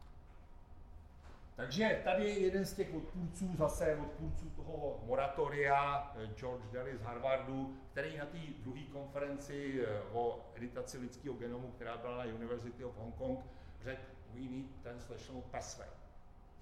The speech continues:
Potřebujeme najít cestu, rozumnou cestu, kterou ty techniky převedeme z experimentálních podmínek v laboratořích na kliniky.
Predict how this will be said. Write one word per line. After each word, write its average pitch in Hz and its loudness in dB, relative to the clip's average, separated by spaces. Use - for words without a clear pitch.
Potřebujeme 160 -2
najít 156 -4
cestu, 127 -6
rozumnou 160 0
cestu, 139 -6
kterou 139 -4
ty 151 -10
techniky 139 -8
převedeme 151 2
z - -12
experimentálních 151 -2
podmínek 135 -8
v - -8
laboratořích 110 -4
na 120 -6
kliniky. 147 -4